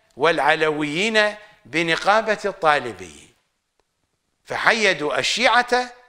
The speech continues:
بالمذهب الطوسي. وعودوا وادرسوا تاريخ الشيعة بعد أن تأسس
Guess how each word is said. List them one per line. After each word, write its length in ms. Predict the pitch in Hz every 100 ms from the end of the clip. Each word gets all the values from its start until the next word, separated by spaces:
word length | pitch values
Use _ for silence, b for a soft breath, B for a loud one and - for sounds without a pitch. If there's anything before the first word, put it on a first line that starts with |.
| _ _ -
بالمذهب 640 | 151 147 180 196 202 190
الطوسي. 560 | 180 208 202 - 101 - _ _ _ _ _ _ _ _ _ _ _ _ _
وعودوا 600 | 131 127 196 175 185 220 - _ _ _
وادرسوا 680 | 147 175 175 156 156 151 147 b b -
تاريخ 500 | 151 143 190 160 135 120 107 - _ -
الشيعة 580 | - - 214 196 190 175 170 - _ _ _ _ _ _ _ _ _
بعد 320 | - 165 156
أن 280 | 160 143 135
تأسس 720 | 147 135 175 - 160 - 147